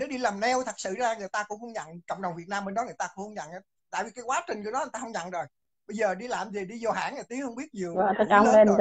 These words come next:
Speaker 2: tí.
Speaker 1: không ai,
Speaker 2: Đó.
Speaker 1: không hãng nào nhận hết. À,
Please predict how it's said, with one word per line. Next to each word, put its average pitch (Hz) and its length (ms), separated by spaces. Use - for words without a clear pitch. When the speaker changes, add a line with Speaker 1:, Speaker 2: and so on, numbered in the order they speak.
Speaker 2:
tí. 233 60
Speaker 1:
không 254 100
ai, 196 120
Speaker 2:
Đó. 208 140
Speaker 1:
không 233 140
hãng 180 180
nào 196 100
nhận 165 240
hết. 175 140
À, 185 340